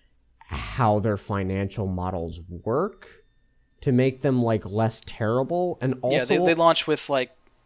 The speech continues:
Speaker 2: kind of exploitative, uh, means to try and get money out of people, you know, because you kinda have to in the early going, but then if they manage to get big enough to not need that stuff, they still
Speaker 1: Well, like,
Speaker 2: kinda leave it there.
Speaker 1: Well, like, theoretically, that's how it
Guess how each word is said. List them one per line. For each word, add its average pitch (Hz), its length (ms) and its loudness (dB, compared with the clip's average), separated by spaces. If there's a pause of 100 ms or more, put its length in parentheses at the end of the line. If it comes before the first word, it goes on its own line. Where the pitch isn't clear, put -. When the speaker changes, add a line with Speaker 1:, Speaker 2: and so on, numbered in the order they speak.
(140)
Speaker 2:
kind 147 200 2
of 131 80 -2
exploitative, 135 960 -2 (460)
uh, 127 380 -4
means 139 440 -4
to 135 140 -4
try 143 200 0
and 131 60 -4
get 123 120 -8
money 139 260 -2
out 139 100 4
of 135 100 -4
people, 143 380 -6 (180)
you 139 100 -10
know, 131 80 -4
because 131 300 -6
you 127 60 -14
kinda 135 220 -2
have 135 320 0
to 165 140 -2
in 165 80 -6
the 160 80 -4
early 165 160 -2
going, 170 240 -2
but 131 160 -2
then 135 220 0
if 143 160 -6
they 131 100 -4
manage 127 280 -2
to - 40 -12
get 120 160 -10
big 127 160 -6
enough 127 220 -6
to - 80 -14
not 113 300 -6
need 139 220 -12
that 165 180 0
stuff, 170 280 -2
they 135 80 -8
still 135 420 -6 (260)
Speaker 1:
Well, 175 300 10
like, 175 160 8
Speaker 2:
kinda 165 240 2
leave 175 160 0
it - 100 -10
there. 208 340 0 (100)
Speaker 1:
Well, 170 180 8
like, 156 180 8
theoretically, 151 800 4
that's 135 380 0 (220)
how 120 320 0
it 110 140 -2